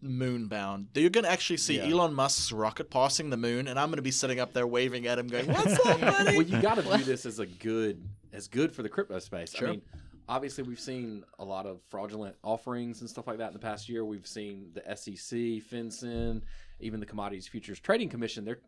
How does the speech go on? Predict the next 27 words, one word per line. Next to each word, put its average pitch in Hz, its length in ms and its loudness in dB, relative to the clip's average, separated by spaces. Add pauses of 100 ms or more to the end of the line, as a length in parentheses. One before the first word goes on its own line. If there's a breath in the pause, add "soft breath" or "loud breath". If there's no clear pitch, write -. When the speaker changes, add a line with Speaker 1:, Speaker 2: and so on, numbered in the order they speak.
(120)
Speaker 2:
all 127 220 2
reactionary 107 880 -4
right 87 220 -4
now 87 280 -6
on 104 480 -4
whether, 107 280 -6
on 95 120 -12
how 113 240 -4
to - 120 -12
regulate 175 400 -4
crypto 113 300 -10
because 98 260 -10
it's 104 140 -12
such - 240 -8
a 120 60 -10
new 98 200 -8
and 101 80 -6
emerging 101 340 -8
technology. 107 460 -8 (300 soft breath)
I 104 80 -10
see 151 200 -2
this 139 320 0
as 101 320 -6 (380)
these 113 120 -4
big 131 220 0
companies 110 400 -2
getting 110 380 -2